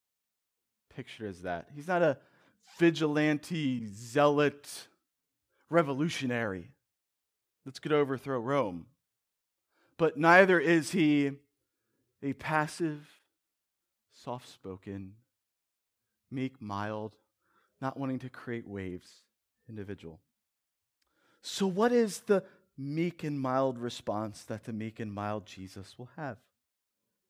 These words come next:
Look at the beginning of verse fifteen. "And making a whip of cords." This is premeditated. <laughs> This isn't Jesus just seeing and responding.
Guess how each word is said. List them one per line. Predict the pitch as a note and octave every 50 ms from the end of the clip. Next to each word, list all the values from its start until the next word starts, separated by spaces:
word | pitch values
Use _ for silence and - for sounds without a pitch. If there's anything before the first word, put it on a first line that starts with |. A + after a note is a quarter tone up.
| -
Look | D#3+
at |
the | D#3+
beginning | D3+ D#3+ D#3 D3+ C#3+
of | C3+
verse | D3 C#3+
fifteen. | - D3+ C#3 - F3 C#3+ A#2 F#2 - _ _ _ _ _ _ _ _ _ _ _ _ _ _ _ _ _ _
"And | - C#3 C#3+ D3+
making | E3 F3+ G3 - G3 F#3+
a | F3 D3
whip | C3 D3+ E3 D#3+
of | E3 C#3+ -
cords." | - - F3 E3+ C3 G#2+ - - _ _ _ _ _ _ _ -
This | - B3+ C4 - F#4+
is | F#4+ -
premeditated. | - - - D#4+ C#4+ C4+ C#4 D4 G4+ G4 - - - F3+ D3+ B2+ G2+ - - _ _ _ _ _ _ - - - - - -
<laughs> | D#3 - _ _ _ _ _ _ _ _ _ _ _ _ _ _ _ _ _ _ _ _ -
This | F#3 G#3+ A#3 A3+
isn't | B3 A#3 A3 G#3+ D#3+
Jesus | - F#3 G#3+ A#3 A#3 G#3 G3+ F3+ D3
just | - G3 E3+ -
seeing | - - - - - B3+ C4 B3 A3+ G3+ F#3 F3 D3+
and | E3+ F3 F3+
responding. | E3+ E3 - - - G3 F#3+ F#3+ G3 F#3+ F#3 E3 D#3+ C#3 A#2+ G#2+ G2+